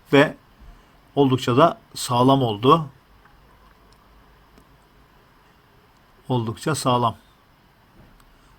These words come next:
Bakın, sadece çatlak çizgi şeklinde görülüyor. Bu da gayet normal görülür. Onu da dediğim gibi macun ve üzerine boya atılarak eski haline çok rahatlıkla getirebiliriz. Yani eliniz yatkınsa sanayiye gitmeden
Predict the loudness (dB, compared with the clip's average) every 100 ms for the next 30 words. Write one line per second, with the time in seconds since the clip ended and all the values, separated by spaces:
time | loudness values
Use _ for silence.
0 | _ _ -6 -4 -4 2 2 2 -2 -2
1 | -2 -2 -2 -4 -4 -2 -2 -2 -2 2
2 | 2 2 0 0 2 4 4 2 0 2
3 | 0 2 0 2 -2 -4 -10 _ _ _
4 | _ _ -6 0 2 2 2 2 0 0
5 | 0 -4 -4 -2 0 -2 -4 -2 -2 -2
6 | -2 -2 0 -2 2 2 2 0 -2 -4
7 | -4 -6 -4 -4 -2 -4 -8 -6 -6 -2
8 | -4 -4 -4 0 0 -2 _ _ _ _
9 | _ 4 4 4 2 4 2 0 -2 -10
10 | _ _ _ _ _ _ _ -4 2 2
11 | 2 2 0 0 -4 -2 -4 -4 _ _
12 | _ -8 -4 2 4 4 2 0 -2 -2
13 | -4